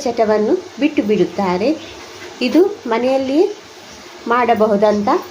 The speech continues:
ಸುಲಭವಾದ ಮದ್ದು. ಈ ಔಷಧಿಯ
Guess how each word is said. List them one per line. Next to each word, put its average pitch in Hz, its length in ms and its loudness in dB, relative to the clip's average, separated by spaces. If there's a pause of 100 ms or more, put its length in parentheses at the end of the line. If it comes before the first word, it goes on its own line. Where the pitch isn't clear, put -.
(180)
ಸುಲಭವಾದ 202 600 2 (140)
ಮದ್ದು. 185 300 -2 (1600)
ಈ 339 40 6 (240)
ಔಷಧಿಯ 247 420 0